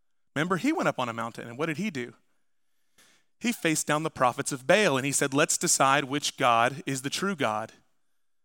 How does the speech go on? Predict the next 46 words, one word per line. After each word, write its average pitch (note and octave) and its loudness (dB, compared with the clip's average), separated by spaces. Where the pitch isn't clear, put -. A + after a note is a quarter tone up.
And B2 -4
he C3+ -4
told D3 -8
the D#3+ -12
prophets C3+ -2
of C#3+ -12
Baal C3 0
that C3+ -8
they C3 -2
could C#3 -6
worship C3 -4
their D3 2
God, C3 2
and C3 -4
if A#2 -6
their D3 0
God C#3 2
would C3 -8
bring C#3 -2
down B2+ 0
a A#2 -4
fire C#3+ 2
for B2+ -10
the B2 -10
sacrifice, D3 -2
then B2+ -8
all C3 0
of B2 -2
Israel B2 -4
could B2 -16
worship B2 -8
Baal. D3 -2
But A#2+ -6
if, - -12
if - -8
he A3 0
prayed A#2 -2
and C#3 -4
God A#2 2
brought A#2 0
the - -8
fire A2+ -2
for - -12
the A2+ -8
sacrifice, - -2
then C#3 0